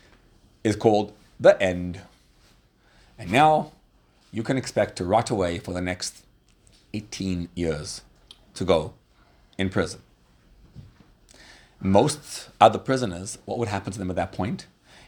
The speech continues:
is, he says, "I've watched it happen all the time. They rot, they fall into a depression. And they call up a psychiatrist, and they try whatever they could, and they take medicines and antidepressants, and nothing but nothing helps. And you see them, they just wither away into nothingness. And clearly my lawyers were worried about that happening to me."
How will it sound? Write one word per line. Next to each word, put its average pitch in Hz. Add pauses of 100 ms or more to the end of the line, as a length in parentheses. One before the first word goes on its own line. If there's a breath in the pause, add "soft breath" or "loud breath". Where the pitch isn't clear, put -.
is, 95
he 101
says, 101
"I've 95
watched 127
it 131
happen 131
all 117
the 120
time. 139
They 90
rot, 107
they 95
fall 110
into 107
a 98
depression. - (680 loud breath)
And 92
they 90
call 107
up 104
a 104
psychiatrist, 90
and 87
they 90
try 95
whatever 98
they 101
could, 95
and 95
they 95
take 92
medicines 98
and 90
antidepressants, 101
and 98
nothing 120
but 101
nothing 98
helps. 87
And 98
you 104
see 190
them, 95
they 101
just -
wither 147
away 110
into 110
nothingness. - (1040 soft breath)
And 110
clearly 147
my 107
lawyers 101
were 95
worried 95
about 87
that 90
happening 85
to -
me." 67